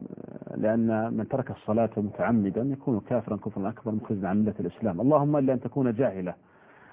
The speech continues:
إذا كانت جاهلة ومثلها يجهل، آه، ف-، يعني تكون باقية على إسلامها، لكن الصلاة هي عمود دين الإسلام، فقد نقول إنها لا تعذر بالجهل. وبكل حال، ما دام أن الله تعالى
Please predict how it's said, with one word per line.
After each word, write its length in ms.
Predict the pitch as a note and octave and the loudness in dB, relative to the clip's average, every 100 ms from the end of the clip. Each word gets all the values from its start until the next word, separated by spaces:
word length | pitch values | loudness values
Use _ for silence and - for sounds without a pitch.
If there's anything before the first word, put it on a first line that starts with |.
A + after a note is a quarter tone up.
| - | -6
إذا 100 | F#2+ | -4
كانت 380 | - B2 A#2 F#2 | 0 0 0 0
جاهلة 380 | A#2 F#2 F#2+ G2 | 0 0 -2 -4
ومثلها 500 | F#2 A2+ A2+ G#2+ F#2 | -2 -4 -2 -4 2
يجهل، 460 | A#2 G2 F#2+ G#2 - - - - - - - | 0 0 -2 -2 -4 -14 -20 -20 -20 -20 -4
آه، 400 | E2+ G2 F#2+ G#2+ | 2 4 4 2
ف-، 920 | - A2 G#2 G#1 G1+ G1+ - - - - | 0 4 4 4 2 0 -4 -4 -6 -2
يعني 240 | F2+ G2 | -2 -2
تكون 500 | G#2 C3 C#3 C3+ A#2+ - | -2 -2 2 2 2 2
باقية 380 | C3+ C3+ D3+ C#3+ | 0 2 2 2
على 680 | G#2+ F#2+ G#2+ G#2+ A2+ F2+ F2+ - | 0 0 2 2 2 0 -2 -6
إسلامها، 540 | - C3+ B2 F#2 - | -4 -2 -2 -4 -10
لكن 280 | G2+ C#3 D#3+ | -10 -6 -4
الصلاة 300 | C3+ C3 C3 | -2 0 2
هي 100 | C3 | 4
عمود 360 | A2+ D#3+ D3 A2 | 2 2 2 4
دين 140 | A2 | 2
الإسلام، 540 | F#2 - G#2 G2 F2+ - - - - - - - | 0 -4 0 0 0 -6 -18 -20 -20 -20 -20 -4
فقد 800 | A2+ A#2+ B2 B2 - - - C#3 | 4 6 6 4 -2 -6 -2 0
نقول 300 | A#2+ A2 C3 | 0 2 2
إنها 240 | A#2 G#2+ G#2+ | 4 2 2
لا 80 | A#2+ | 2
تعذر 320 | G#2+ G2+ G2+ | 0 0 0
بالجهل. 380 | F2+ G#2 G2+ G2 | 0 -4 -2 2
وبكل 420 | D#3 F3 G#3 D3+ | 2 4 4 4
حال، 520 | - E3+ F3+ E3+ B2+ | 6 6 6 0 -2
ما 100 | D3 | 2
دام 220 | C#3+ C#3 | 4 4
أن 120 | B2+ | 4
الله 220 | B2+ B2+ A2+ | 4 4 2
تعالى 500 | A2 A2 A2 G#2+ | 2 2 2 0